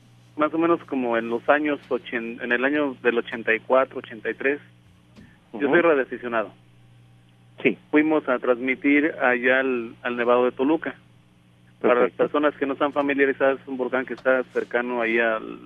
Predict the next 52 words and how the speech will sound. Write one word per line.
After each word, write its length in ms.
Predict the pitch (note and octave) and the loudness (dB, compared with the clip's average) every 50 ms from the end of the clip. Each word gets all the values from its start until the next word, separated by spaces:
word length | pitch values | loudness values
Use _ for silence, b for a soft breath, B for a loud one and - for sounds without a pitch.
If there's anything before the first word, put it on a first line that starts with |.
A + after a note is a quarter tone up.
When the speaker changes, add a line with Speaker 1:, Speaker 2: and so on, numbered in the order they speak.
| - - | -16 -8
Speaker 1:
a 60 | - | -4
la 80 | A#2+ A#2 | -4 -4
ciudad 220 | - - B2 A#2+ | -2 0 0 0
de 40 | A#2+ | 2
Toluca, 380 | C3 B2+ C3 C3 A#2+ - C3+ - b b b b b b b b | 0 0 0 0 0 -2 -6 -8 b b b b b b b b
en 120 | - A#2 A2 | -12 -10 -8
el 80 | A2 | -8
Estado 280 | G#2+ - B2+ B2 B2+ C3 | -4 0 2 4 4 4
de 60 | C3 | 2
México, 360 | C3+ C#3 C3+ C3+ C3+ - D3 | 2 2 0 0 0 -2 -2
y 40 | B2+ | 0
que 100 | B2 B2 | 0 0
tiene 180 | - C3+ C#3 C#3+ | -2 0 0 0
una 140 | C#3+ D3 | 0 0
carretera 400 | C#3 - C3 B2+ A#2+ - C#3 C#3+ | 2 0 0 0 0 -2 -2 -2
que 140 | - - A2 | -2 -4 -4
casi 300 | - - C#3+ C#3+ - C#3 | 0 0 -2 -2 -2 -4
va 100 | B2 B2 | -4 -4
hasta 160 | A#2 - A#2 | -4 -4 -8
el 100 | A2 - | -8 -8
tope 220 | - A2+ - A2+ G#2+ | -10 -10 -8 -6 -8
del 80 | A2 | -8
cráter. 240 | - G#2+ G#2+ - _ _ _ _ _ _ _ _ _ _ _ _ _ _ _ _ _ - - _ - - | -6 -8 -8 -8 _ _ _ _ _ _ _ _ _ _ _ _ _ _ _ _ _ -20 -20 _ -8 0
Speaker 2:
Correcto, 380 | - C3+ B2 A#2 A2+ B2 - D3+ | 2 2 4 4 2 0 0 -2
Speaker 1:
Entonces, 260 | D3 C3+ - - - - - - - - | -2 0 -2 -4 -4 -6 -14 -14 -8 -6
Speaker 2:
sí. 100 | C3+ A2 | -6 -6
Speaker 1:
sí. 60 | - - _ - | -6 -10 _ -8
Entonces, 460 | - C3+ C3+ D3+ D#3 D3+ D3+ E3+ D#3 - C#3 | -6 -6 -2 0 0 0 0 0 -2 0 0
eh, 240 | C3 B2+ B2 A#2+ A#2 | 0 0 0 0 -2
más 160 | B2 C#3+ C#3 | -2 -2 0
o 40 | D#3+ | 0
menos 200 | E3 D#3+ E3 - | 0 0 0 -2
como 180 | - - A#2+ A2+ | -2 -4 -2 -2
a 40 | |
las 120 | A2 G#2+ - | -2 -2 -2
siete 220 | - - - - D#3 | -4 -4 0 2 2
de 80 | C#3 | 2
la 120 | A#2+ A2+ - | 2 2 2
tarde 320 | B2+ A#2+ A#2+ B2+ D3 D3+ - _ _ _ _ _ - | 2 0 0 -2 -8 -12 -14 _ _ _ _ _ -14
o 100 | A2+ A2+ | -10 -6
noche, 380 | A2+ A#2+ B2+ A#2+ - C#3+ D3+ D#3+ E3+ - _ - _ _ _ _ b b b b b b b b - - | -4 -4 -4 -4 -6 -12 -12 -14 -14 -20 _ -20 _ _ _ _ b b b b b b b b -12 -4
eh, 420 | - C3+ B2+ B2 A#2+ A#2 A#2 A#2 A#2 | 0 2 2 4 4 2 0 0 0
ya 80 | C3 C#3+ | 0 0
nos 140 | D3 C#3+ C3 | 0 0 -4
disponíamos 480 | B2 - - C3 C3+ C3+ C#3 C3+ - | -6 -6 -6 -4 -2 -2 -2 -2 0
a 60 | C3 A#2 | 0 -2
desarmar 380 | G#2+ - A#2+ A#2+ B2+ C3 B2+ | 0 -2 -4 -2 0 -2 0
todas 220 | - C#3 C3+ C3 B2+ | 2 2 2 2 2
las 140 | B2+ - | 0 -2
antenas, 460 | C3+ B2+ B2 C3 B2+ B2 C3 C3 - A#2 | -4 -6 -2 -2 -2 -2 -2 -4 -6 -10
los 120 | G#2 - | -16 -16
equipos, 380 | - - C3+ B2+ - C3 C3 | -14 -10 -10 -10 -8 -8 -10